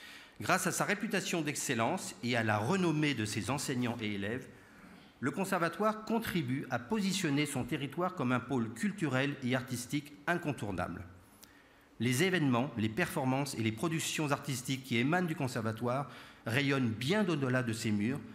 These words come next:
attirant l'attention et l'intérêt d'un public régional, national et international, et créant ainsi un véritable moteur d'attractivité.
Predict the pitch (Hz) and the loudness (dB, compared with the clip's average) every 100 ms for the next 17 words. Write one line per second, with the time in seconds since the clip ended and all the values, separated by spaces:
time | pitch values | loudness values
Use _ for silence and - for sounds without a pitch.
0 | - - 135 139 - 147 117 104 123 175 | -18 -4 0 0 0 0 2 2 2 0
1 | 160 143 - 120 104 107 151 160 135 123 | 0 -4 0 0 0 2 0 0 -2 0
2 | 117 117 104 113 - - 120 123 117 107 | -2 -2 -2 -4 -6 -8 -2 0 2 2
3 | 95 120 123 - - 104 127 165 - 113 | 2 0 -4 -12 -6 0 2 2 0 2
4 | 110 110 - 135 151 151 131 113 110 92 | 2 2 -2 0 0 0 0 0 0 0
5 | 101 123 143 - - - - 156 156 170 | 0 0 -4 -12 -20 -10 0 0 2 2
6 | 170 151 - 196 196 127 117 180 175 160 | 4 4 2 -2 -2 -2 0 0 0 0
7 | 131 113 139 147 165 160 135 131 131 - | -2 0 0 0 0 -2 -2 -4 -4 -4
8 | 104 95 101 | -4 -4 -8